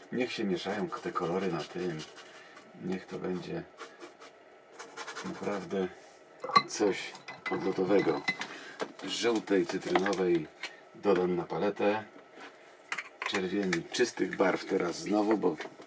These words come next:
mam wszystkie pobrudzone. Dlatego będę dodatkowo wyciskał na paletę. O, i czerwień.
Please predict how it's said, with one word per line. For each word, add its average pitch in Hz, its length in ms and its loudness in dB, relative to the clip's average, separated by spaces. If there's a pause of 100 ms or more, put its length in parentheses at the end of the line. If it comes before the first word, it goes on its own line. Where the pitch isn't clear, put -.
mam 85 180 -4
wszystkie - 420 -4
pobrudzone. 92 680 2 (840)
Dlatego 98 400 0
będę 92 440 2 (720)
dodatkowo 90 640 0
wyciskał - 580 -4
na 90 120 -2
paletę. 90 380 -2 (540)
O, 180 180 -4
i - 100 0
czerwień. - 480 -2